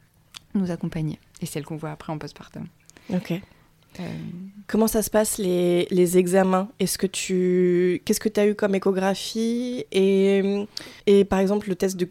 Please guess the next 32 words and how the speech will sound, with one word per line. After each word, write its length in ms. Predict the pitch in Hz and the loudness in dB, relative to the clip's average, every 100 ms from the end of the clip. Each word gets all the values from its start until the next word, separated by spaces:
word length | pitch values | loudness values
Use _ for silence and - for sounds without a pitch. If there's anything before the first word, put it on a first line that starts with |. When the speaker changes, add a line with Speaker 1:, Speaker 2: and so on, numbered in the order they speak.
| 180 180 | -6 -2
Speaker 2:
de, 560 | 170 165 160 151 127 - 95 - - - _ - | 0 2 0 -2 -4 -10 -14 -14 -18 -20 _ -2
de 100 | 175 | 0
glucose, 420 | 175 185 220 233 | 0 0 2 2
là, 120 | 202 | -2
pour 120 | - 208 | -2 -2
le 60 | |
diabète 240 | 180 175 180 | 0 0 0
gestationnel, 480 | 175 180 190 196 | -2 -4 -2 -2
est-ce 140 | 214 - | -2 -2
que 60 | |
c'est 100 | 185 | -2
des 80 | 175 | -2
choses 160 | 196 190 | -4 -4
que 80 | 180 | -6
tu 100 | 180 | -2
as 60 | |
eu 60 | 180 | -2
à 80 | 180 | -2
faire ? 280 | 202 233 - - - - - - - - - _ - | -4 -4 -10 -16 -18 -20 -20 -20 -20 -20 -20 _ 2
Speaker 1:
Non, 160 | 233 - - - _ - | 2 2 -10 -20 _ -4
pas 160 | 233 | -2
de 80 | 220 | -2
test 220 | 220 208 | -4 -4
de 60 | 208 | -4
glucose. 600 | 190 196 233 254 269 254 | -8 -6 0 2 2 0
Les 300 | 208 208 214 | -2 0 -2
échographies, 560 | 220 214 208 202 233 | -2 -2 -2 -4 -8
c'était 280 | 220 196 185 | -8 -6 -6
les 160 | 175 180 | -6 -8
trois 260 | - 196 180 | -6 -4 -6
échos, 340 | - 190 185 | -8 -6 -4
euh, 760 | 170 160 160 160 160 160 165 | -4 -6 -8 -8 -10 -10 -12